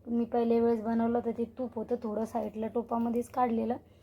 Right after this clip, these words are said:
म्हटलं तेच आपण आता एवढं कढवलं आहे तर तेच आपण यूज करूया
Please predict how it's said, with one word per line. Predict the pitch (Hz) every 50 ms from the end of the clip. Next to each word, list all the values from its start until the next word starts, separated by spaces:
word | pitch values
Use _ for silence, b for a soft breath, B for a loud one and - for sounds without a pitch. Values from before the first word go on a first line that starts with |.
| B B B B -
म्हटलं | 220 196 220 226
तेच | - - 262 254 254 269
आपण | 247 247 - 254 247 240
आता | 240 - 240
एवढं | 240 240 240 240 233
कढवलं | 233 233 - 269 262 247 233 226 220 214
आहे | 226 226
तर | 226 233
तेच | 202 - 247 262 247 254
आपण | 240 233 - 247 240 233
यूज | 240 247 247 240 - -
करूया | - 247 220 226 233 269